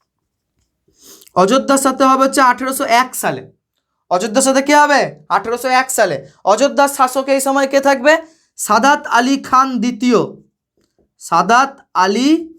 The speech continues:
খান সেকেন্ড, ঠিক আছে? তাহলে আমি কি কি বলছি? সতেরোশো আটানব্বই সালের প্রথম অধীনতামূলক মিত্রনীতি কে গ্রহণ করেছিল? হায়দ্রাবাদের নিজাম। শাসকের নাম কি ছিল? নিজাম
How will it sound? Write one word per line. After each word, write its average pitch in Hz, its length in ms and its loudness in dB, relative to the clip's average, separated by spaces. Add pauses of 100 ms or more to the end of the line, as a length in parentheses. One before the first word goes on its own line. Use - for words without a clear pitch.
(1160)
খান 190 340 2 (360)
সেকেন্ড, 175 380 -6 (1400)
ঠিক 202 100 0
আছে? 277 240 4 (440)
তাহলে 208 200 -2
আমি 254 140 -4
কি 262 140 -4
কি 269 80 -2 (100)
বলছি? 277 260 -2 (400)
সতেরোশো 277 480 -2 (100)
আটানব্বই 262 480 -2
সালের 269 300 0
প্রথম 262 260 -2 (100)
অধীনতামূলক 269 600 -2
মিত্রনীতি 269 440 -4
কে 285 160 2
গ্রহণ 277 260 0
করেছিল? 277 240 -4
হায়দ্রাবাদের 190 480 2
নিজাম। 254 200 2 (140)
শাসকের 208 400 -2
নাম 233 140 0
কি 233 160 -6
ছিল? 247 120 -2 (500)
নিজাম 180 280 0